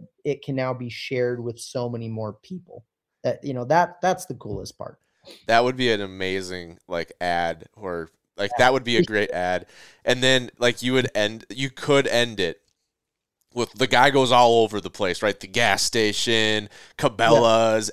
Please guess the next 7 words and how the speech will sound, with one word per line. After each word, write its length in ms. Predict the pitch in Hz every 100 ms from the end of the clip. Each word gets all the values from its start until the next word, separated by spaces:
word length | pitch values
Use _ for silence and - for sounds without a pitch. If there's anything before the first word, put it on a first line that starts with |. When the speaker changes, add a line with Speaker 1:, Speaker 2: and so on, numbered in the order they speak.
| 131
Speaker 1:
Yeah. 80 |
Speaker 2:
everywhere, 580 | 143 127 117 110 101 92
the 100 | 92
barbecue. 880 | 98 120 120 123 120 - 123 117 113 - - - -
And 160 | 123
then 100 | 135
you, 140 | 135